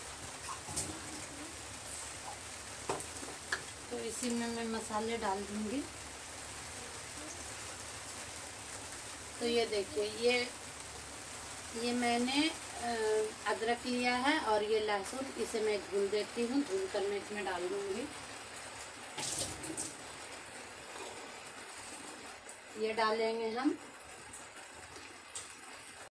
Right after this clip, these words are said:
और देखिए फ्रेंड्स, ये एक प्याज है, इसे भी मैं छील लेती हूँ,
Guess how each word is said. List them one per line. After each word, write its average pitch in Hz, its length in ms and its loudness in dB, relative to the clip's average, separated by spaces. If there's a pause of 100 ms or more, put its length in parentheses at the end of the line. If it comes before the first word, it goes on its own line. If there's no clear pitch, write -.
(1200)
और 240 140 10
देखिए 240 320 4
फ्रेंड्स, 269 420 0
ये 240 180 6
एक 240 120 6 (140)
प्याज 220 280 4
है, 254 220 0
इसे 226 320 -2
भी 220 140 0
मैं 220 120 0
छील 214 400 0
लेती 220 300 4
हूँ, 233 240 6